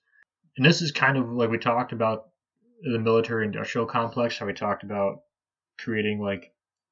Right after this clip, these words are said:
a kind of darpa, like, a public-private relationship. And this is why I just don't think those work,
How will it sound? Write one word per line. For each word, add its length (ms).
a 40
kind 200
of 120
darpa, 480
like, 200
a 60
public-private 1200
relationship. 640
And 100
this 140
is 100
why 160
I 20
just 200
don't 220
think 180
those 220
work, 360